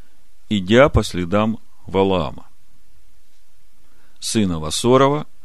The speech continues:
который возлюбил мзду неправедную, но был облечен в своем беззаконии.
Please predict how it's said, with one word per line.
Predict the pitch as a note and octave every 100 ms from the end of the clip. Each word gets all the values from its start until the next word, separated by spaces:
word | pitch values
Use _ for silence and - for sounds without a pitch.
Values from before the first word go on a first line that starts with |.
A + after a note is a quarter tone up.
| - - - - -
который | G#2 B2 B2 G#2+ F#2+ - -
возлюбил | G2+ A2+ G#2+ G#2 G#2+ F#2+
мзду | F#2 E2+ A#2+ E3 F#3 - - -
неправедную, | G2 A2 F#2+ E2+ D2+ D2+ - - - - - - - - - - -
но | A#2
был | A#2+ F3+
облечен | D3 A#2+ A2+ - A#2+
в | -
своем | F#2+ G2+ A2+ B2+
беззаконии. | A#2 G#2 F#2+ F2+ B2+ D#3 A#2+ E2+ -